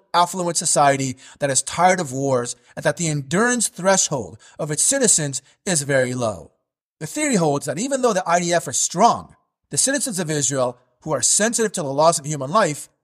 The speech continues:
are no longer willing to fight and sacrifice their lives to protect their national interests. With this idea, Nasrallah's appetite grew. He really believed that military attrition would help and destroy Israel. In two thousand six,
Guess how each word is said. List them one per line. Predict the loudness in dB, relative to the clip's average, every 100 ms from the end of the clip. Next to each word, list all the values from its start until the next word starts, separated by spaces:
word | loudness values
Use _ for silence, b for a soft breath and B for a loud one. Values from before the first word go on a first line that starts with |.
| _ -4
are |
no | 2 4
longer | 4 2 -2
willing | -2 -2
to | -6
fight | -4 2 2 2 -8
and | -6
sacrifice | -2 0 0 0 -4 -2
their | -2
lives | 2 4 4 0 -6 _ _ -6
to | -4
protect | -2 -4 -4
their | 0
national | 0 0 -2 -6 -8
interests. | -14 -12 -12 -10 -10 -10 -16 _ _ _ -4
With | 0 4
this | 4
idea, | 2 0 0 0 -2
Nasrallah's | -6 -4 0 2 0 0 -2
appetite | -2 -2 -6 -6
grew. | -10 -10 -10 -14 _ _ _
He | -4 -2
really | 0 0
believed | 0 0 0 0
that | -2
military | 0 0 0 -2
attrition | -4 -2 -2 -4 -6 -10 _ _
would | -6 2
help | 2 2
and | -2
destroy | 0 0 0 -8 -6
Israel. | -4 -4 -6 -14 -20 _ -8
In | -4
two | -2 -2
thousand | 0 2 2 0
six, | -2 0 0 -4